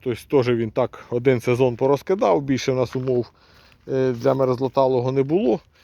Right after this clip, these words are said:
Хотів раз попробувати, е, пшеницю ним посіяти, так до цього не дійшло. Ну, в общем, теж нароб-, наробіток мінімальний. Е, і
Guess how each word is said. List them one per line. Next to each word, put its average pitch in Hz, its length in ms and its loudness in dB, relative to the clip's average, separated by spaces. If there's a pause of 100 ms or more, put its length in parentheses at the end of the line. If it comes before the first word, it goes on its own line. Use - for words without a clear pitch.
(260)
Хотів 135 380 -2
раз 123 160 4
попробувати, 127 600 -2
е, 127 360 -4
пшеницю 220 440 -4
ним 190 140 0
посіяти, 156 460 -4
так 123 200 -2
до 120 140 -6
цього 131 200 -2
не 131 80 0
дійшло. 156 420 -2
Ну, 247 100 -4
в 151 60 2
общем, 131 260 -2
теж 110 240 0
нароб-, 135 600 0
наробіток 156 580 0 (120)
мінімальний. 165 840 -2 (640)
Е, 127 600 2 (500)
і 160 540 0